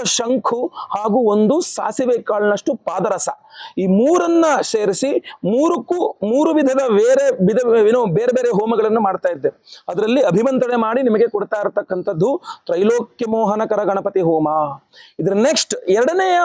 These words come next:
ಪ್ರಮುಖವಾದಂತಹ ನಾವು ಹೋಮವನ್ನು ಮಾಡ್ತಾ ಇರ್ತಕ್ಕಂಥದ್ದು ಅವತ್ತು ದಿವಸ ಕಾರ್ತವೀರ್ಯಾರ್ಜುನ ಹೋಮ. "ಕಾರ್ತವೀರ್ಯಾರ್ಜುನೋ ನಾಮ ರಾಜ ಬಾಹು ಸಹಸ್ರವಾನ್ ತಸ್ಯ ಸ್ಮರಣ ಮಾತ್ರೇಣ ಹೃತಂ ನಷ್ಟಂಚ ಲಭ್ಯತೆ" ಅಂತ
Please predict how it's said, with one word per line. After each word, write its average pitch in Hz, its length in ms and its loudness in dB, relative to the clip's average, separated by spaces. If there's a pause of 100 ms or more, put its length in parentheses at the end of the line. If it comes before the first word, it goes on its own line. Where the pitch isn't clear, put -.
ಪ್ರಮುಖವಾದಂತಹ 262 1040 -2 (460)
ನಾವು 240 200 0
ಹೋಮವನ್ನು 240 360 2
ಮಾಡ್ತಾ 226 300 -2
ಇರ್ತಕ್ಕಂಥದ್ದು 214 500 -2
ಅವತ್ತು 202 240 0
ದಿವಸ 196 260 -2 (600)
ಕಾರ್ತವೀರ್ಯಾರ್ಜುನ 247 1160 0
ಹೋಮ. 185 280 0 (640)
"ಕಾರ್ತವೀರ್ಯಾರ್ಜುನೋ 233 1300 2
ನಾಮ 226 340 0
ರಾಜ 208 340 0 (200)
ಬಾಹು 220 360 0
ಸಹಸ್ರವಾನ್ 226 1080 0 (400)
ತಸ್ಯ 220 340 -4
ಸ್ಮರಣ 233 520 0
ಮಾತ್ರೇಣ 269 680 0 (200)
ಹೃತಂ 254 560 -2
ನಷ್ಟಂಚ 262 680 0 (100)
ಲಭ್ಯತೆ" 165 600 0
ಅಂತ 170 140 2